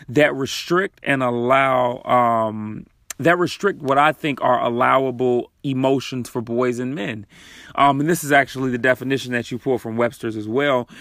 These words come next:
when it talks about restricting allowable emotions from boys and men, right? And so when I went into the I G story with this the other day,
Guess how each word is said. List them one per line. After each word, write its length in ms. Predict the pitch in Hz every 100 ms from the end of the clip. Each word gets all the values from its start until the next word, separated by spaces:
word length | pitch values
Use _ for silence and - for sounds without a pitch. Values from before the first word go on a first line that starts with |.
| - - -
when 120 | 139
it 120 | 135
talks 260 | 156 143 151
about 240 | 127 120
restricting 560 | 120 - 143 135 127 120
allowable 500 | 120 120 120 117 120
emotions 640 | 117 120 120 - 117 110
from 220 | - 117
boys 380 | 110 113 113 107
and 180 | 107 104
men, 240 | 107 104
right? 300 | 101 110 110
And 100 | 107
so 100 | 113
when 160 | 113 123
I 100 | 170
went 200 | 185 151
into 240 | 139 -
the 180 | 131 117
I 140 | 117
G 200 | 120 117
story 360 | 113 - 120 117
with 200 | 110 107
this 200 | 120 -
the 180 | - 113
other 160 | 107
day, 360 | 107 117 117 113